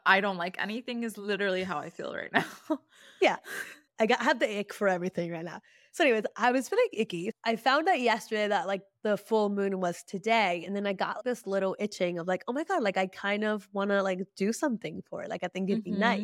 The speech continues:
Speaker 2: nice." I popped off before we started recording this today because I was like, "I need to do this 'cause I feel off.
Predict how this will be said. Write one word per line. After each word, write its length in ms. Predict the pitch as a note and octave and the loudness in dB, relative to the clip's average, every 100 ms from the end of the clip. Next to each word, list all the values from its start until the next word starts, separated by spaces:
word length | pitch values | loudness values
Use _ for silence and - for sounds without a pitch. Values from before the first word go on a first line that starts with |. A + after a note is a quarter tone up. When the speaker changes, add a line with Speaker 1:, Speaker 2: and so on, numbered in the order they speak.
| A#3 | -4
Speaker 2:
nice." 220 | - - - - - _ _ - | -8 -18 -20 -20 -20 _ _ -4
I 520 | A3+ A3+ A#3+ A#3 A#3 A#3+ _ _ _ _ - | 2 4 6 4 2 -4 _ _ _ _ -4
popped 280 | A#3+ A#3+ B3 | 0 2 4
off 360 | A3 A3 A#3+ - | 6 6 2 -6
before 380 | G#3+ A3 G#3+ G3+ | -8 0 2 2
we 60 | |
started 260 | - G3 F#3+ | 2 2 2
recording 600 | G3+ - G#3 G3+ G3+ G#3 - | -2 2 2 4 0 -4 -6
this 320 | G3+ A3 - _ | -2 -2 -4 _
today 460 | - A#3+ G3 G#3+ C#4 | 0 4 6 4 2
because 760 | A3 - G3+ F#3+ F#3 F3+ F#3+ - | -2 -2 0 2 2 -2 -6 -6
I 80 | F#3+ | -4
was 100 | G3+ | -2
like, 120 | G3 G#3 | -2 -2
"I 80 | |
need 120 | G#3+ A3 | -6 -4
to 80 | G#3 | -6
do 40 | |
this 240 | - F#3 - | -6 -12 -12
'cause 160 | G3 | -2
I 100 | F#3+ | -2
feel 280 | - A#3+ B3 | 0 0 0
off. 480 | - F#3+ G#3 - | 2 2 2 -2